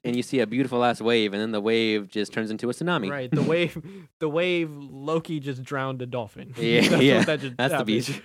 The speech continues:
Speaker 2: You said, "Fuck." <laughs>
Speaker 1: <laughs> But yeah, I'm getting better at it. I mean, I'm using GarageBand right now on my MacBook Air that can barely process anything, and I'm using all free V S Ts. So for what I got, I've only paid for one drum kit from a producer on YouTube,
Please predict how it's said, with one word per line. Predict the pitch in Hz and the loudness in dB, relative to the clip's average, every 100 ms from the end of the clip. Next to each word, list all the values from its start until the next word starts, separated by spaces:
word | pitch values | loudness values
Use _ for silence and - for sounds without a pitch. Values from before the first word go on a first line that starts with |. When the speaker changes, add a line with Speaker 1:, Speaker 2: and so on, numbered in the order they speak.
| - - | -10 -4
Speaker 2:
You | 147 | -4
said, | 120 - | -4 -6
"Fuck." | 120 - 196 | -8 -2 -2
<laughs> | 165 156 160 147 175 139 - 131 - - | -2 -4 -6 -6 -6 -4 -2 -2 -4 -4
Speaker 1:
<laughs> | 277 - _ _ _ - _ _ _ _ _ _ _ _ | -4 -8 _ _ _ -20 _ _ _ _ _ _ _ _
But | 110 | 0
yeah, | 104 95 - - | 0 -2 -6 -8
I'm | 131 | -2
getting | 208 208 | 2 4
better | 170 208 | 6 6
at | 123 | 6
it. | 120 131 | 6 6
I | |
mean, | 143 | 4
I'm | 135 151 | 4 4
using | 170 160 165 143 120 107 _ _ _ - | 4 4 4 4 0 -6 _ _ _ 0
GarageBand | 113 101 113 113 104 101 | 4 6 4 4 2 2
right | 101 101 | 0 0
now | 98 | 0
on | 98 | 0
my | 92 | -2
MacBook | 101 104 98 - | -2 -2 -6 0
Air | 104 95 | 2 2
that | 90 | 0
can | 98 | -2
barely | 101 90 | -2 -2
process | - 98 98 101 98 | -4 -4 -4 -6 -4
anything, | 101 87 85 92 | -4 -2 -4 -4
and | 101 | 0
I'm | 113 | 2
using | 117 113 | 2 0
all | - 107 104 | 0 0 0
free | - 120 110 | -2 2 2
V | 101 98 | 4 2
S | 92 | 2
Ts. | - 104 87 87 - _ - | 0 0 0 -4 -8 _ 0
So | 135 | 4
for | 139 | 4
what | 139 180 | 4 4
I | 127 | 2
got, | 107 127 156 - - | 4 4 4 0 2
I've | 131 | 4
only | 170 165 | 4 2
paid | 123 | 0
for | - | 0
one | 123 131 | 2 2
drum | 110 110 | 2 0
kit | - 90 90 _ _ _ _ - | 0 -2 -2 _ _ _ _ 0
from | 117 104 98 98 _ | 0 0 -4 -8 _
a | 95 95 | -4 -2
producer | 104 104 101 104 98 | 0 0 0 0 0
on | 92 | 0
YouTube, | 98 107 - 90 85 | 0 0 2 2 0